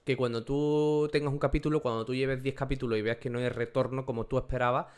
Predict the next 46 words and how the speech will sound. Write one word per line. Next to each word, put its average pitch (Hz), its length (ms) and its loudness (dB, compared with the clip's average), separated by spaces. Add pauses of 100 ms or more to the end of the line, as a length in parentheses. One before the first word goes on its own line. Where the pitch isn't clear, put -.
(260)
lo 120 180 2
dejes 120 340 4
y 131 40 0
no 120 120 0
seas 117 160 -4
perseverante, 101 640 -4
cuando 110 400 -2
realmente 127 360 0
es 139 60 -8
todo 127 120 0
lo 120 60 2
contrario. 101 460 -6 (340)
Yo 143 180 0
s-, 170 140 0
simplemente 175 680 2
digo 143 120 0
una 135 200 -4
cosa, - 420 -6 (400)
hay 175 140 6
que 208 100 -4
tirarse 135 400 2
mucho 156 320 -2
más 170 160 0
tiempo 110 480 -4
planteando 131 680 2
qué 151 120 -2
vas 135 120 2
a 135 40 0
hacer 131 240 -2
con 123 120 -4
el 117 140 -2
podcast, - 560 -2
hacia 120 240 0
dónde 127 200 -2
quieres 131 240 0
ir, 110 180 -6
marcando 113 280 -4
una 127 120 -4
estrategia 110 500 -4
y 104 100 -4
hacia 107 460 -6
quién 135 240 -2
quieres 120 240 -2
hacer 117 200 -6
el 110 120 -6
podcast, 131 480 -6